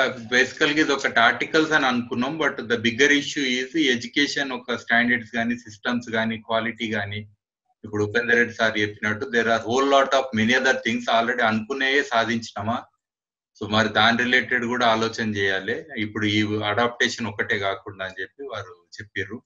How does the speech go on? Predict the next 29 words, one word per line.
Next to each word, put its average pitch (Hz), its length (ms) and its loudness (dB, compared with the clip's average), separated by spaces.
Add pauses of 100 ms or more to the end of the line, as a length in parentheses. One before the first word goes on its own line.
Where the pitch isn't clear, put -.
(640)
అట్లనే 117 500 2
ఇంతకు 113 360 -2
మాధవరెడ్డి 110 600 0
గారు, 113 340 -4
తర్వాత 104 420 -4
రవీంద్ర 104 440 -2
గారు 98 240 -6
కూడా 104 160 -6
కొన్ని 98 300 -12
విషయాలు 92 440 -8
చెప్పిన 95 260 -14
ఉండే. 87 280 -8 (520)
That 101 300 0
రూరల్ 120 320 2
ఎడ్యుకేషన్, 117 540 -2
స్కూల్ 120 360 -4 (100)
పిల్లలది 113 400 0
ఎడ్యుకేషన్ 107 600 -4
ది 135 420 -6
మనము 101 460 -8 (300)
ఎక్కువగా 110 380 0
ఇప్పుడు 104 180 -2
ఆలోచించాల్సిన 104 800 -4
అవసరం 92 360 -10
ఉంది. 104 180 -10
రూరల్ 123 400 -4
అంటే 131 180 -2
అర్బన్ 120 400 2
కూడా 120 300 -2